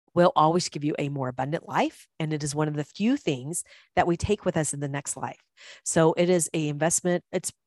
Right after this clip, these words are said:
more lucrative than investing in the stock market, I promise you, investing in relationships. So I'm gonna give you, um, four, actually three things that I do. But, um, like I said, if you feel like this is an area you want to increase your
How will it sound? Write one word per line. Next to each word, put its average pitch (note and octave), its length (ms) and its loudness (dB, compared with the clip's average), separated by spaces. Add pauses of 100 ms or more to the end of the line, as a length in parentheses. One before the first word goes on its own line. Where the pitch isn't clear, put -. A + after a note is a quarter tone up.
(140)
more F#3+ 360 4 (760)
lucrative A3+ 520 4
than D#3 320 -2
investing D#3+ 380 0
in D#3 60 -2
the D3+ 80 -2
stock - 280 -2
market, - 300 -6
I C3+ 60 -4
promise - 360 -10
you, - 80 -12 (120)
investing C#3+ 400 -8
in C#3 80 -8
relationships. - 680 -12 (520)
So A3 260 6
I'm C4+ 140 2
gonna F4 160 2
give G#3 200 0
you, E3 520 4
um, C#3+ 320 -2 (260)
four, F3 560 4 (460)
actually D#3+ 320 -4
three C#3 400 -4 (400)
things F3+ 320 4
that E3+ 160 2
I F3+ 240 4
do. D#3+ 480 -4
But, E3+ 160 4 (160)
um, D#3+ 200 2
like D#3+ 160 -2
I E3+ 60 -2
said, D3+ 200 0
if C3+ 120 -10
you G#3 260 2
feel A3 220 2
like E3 160 4
this E3 200 -2
is D#3+ 100 -4
an - 80 -6
area D3+ 300 0
you C#3+ 220 -2
want C#3+ 320 -4
to C#3+ 320 -6
increase D3+ 600 -6
your C#3 340 -2